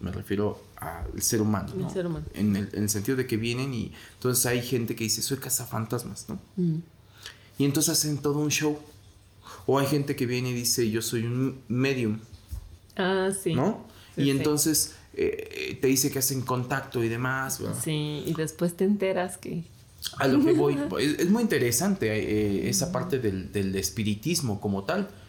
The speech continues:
Speaker 1: Eh, tú te has llamado el nombre de uno de los personajes, eh, m-, como más, eh, míticos en el tema del espiritismo,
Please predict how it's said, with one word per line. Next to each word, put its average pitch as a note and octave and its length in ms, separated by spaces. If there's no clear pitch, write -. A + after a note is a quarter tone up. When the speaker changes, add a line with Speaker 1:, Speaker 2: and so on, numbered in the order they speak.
Speaker 1:
Eh, G2+ 880
tú - 100
te B2+ 60
has B2+ 100
llamado G2+ 180
el G#2+ 60
nombre A2 240
de G#2+ 60
uno A2 100
de G#2+ 60
los G#2+ 80
personajes, - 760
eh, - 480
m-, F#2 320
como E2 260
más, G#2 680
eh, - 400
míticos G#2+ 580
en G2 80
el F2+ 40
tema F#2+ 200
del F#2 80
espiritismo, A2 640